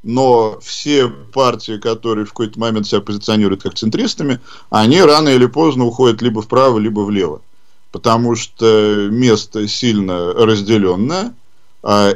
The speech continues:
и, э, либо ты, э, представляешь правые взгляды, либо левые, центристов, э, в Северной Ирландии не ценят. А, там люди такие,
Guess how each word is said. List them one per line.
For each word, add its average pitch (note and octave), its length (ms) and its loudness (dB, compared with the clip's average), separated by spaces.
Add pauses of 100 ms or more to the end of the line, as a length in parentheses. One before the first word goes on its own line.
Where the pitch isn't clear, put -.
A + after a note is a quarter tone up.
и, A#2 360 2
э, G#2 600 2
либо A2+ 440 2
ты, G#2 540 0
э, F2 360 -4 (240)
представляешь G#2 680 2
правые G#2 460 0
взгляды, F3 720 2
либо A2 280 2
левые, F3+ 460 4
центристов, B2+ 1000 -2
э, F#2+ 320 2
в - 20 -6
Северной A2+ 400 2
Ирландии G#2 380 2
не G2+ 120 0
ценят. - 400 -12 (480)
А, F#2 240 -2
там G2+ 500 2
люди F#2+ 280 -4
такие, G#2+ 500 -4